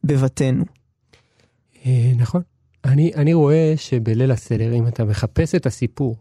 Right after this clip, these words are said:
Speaker 2: אתה מחפש היטב, כולנו מכירים את הסיפור הגדול, משעבוד ל-, ליציאת מצרים, לגאולה, קריעת ים סוף, אבל בליל הסדר עצמו, יש מלא מלא רסיסים של חצאי, אה,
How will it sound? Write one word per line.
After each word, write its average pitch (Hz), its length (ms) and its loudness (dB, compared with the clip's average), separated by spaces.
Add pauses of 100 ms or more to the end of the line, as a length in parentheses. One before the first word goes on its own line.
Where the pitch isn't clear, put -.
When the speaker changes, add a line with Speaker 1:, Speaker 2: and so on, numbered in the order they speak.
(280)
Speaker 2:
אתה - 100 -4
מחפש - 400 -4
היטב, 113 320 -4 (840)
כולנו 196 260 2
מכירים 147 320 2
את 135 60 0
הסיפור 127 360 0
הגדול, 113 520 0 (300)
משעבוד 107 840 -4
ל-, 107 100 -8 (580)
ליציאת 101 440 -8
מצרים, 110 640 -6
לגאולה, 104 540 -6 (520)
קריעת - 380 -6
ים 123 140 -2
סוף, - 320 -8
אבל 117 240 -2
בליל 127 320 0
הסדר 170 320 -2
עצמו, 151 340 -2 (1000)
יש 180 220 -2
מלא 170 220 2
מלא 170 220 2
רסיסים 165 680 0
של 120 260 -4
חצאי, 135 680 -2
אה, 113 560 -2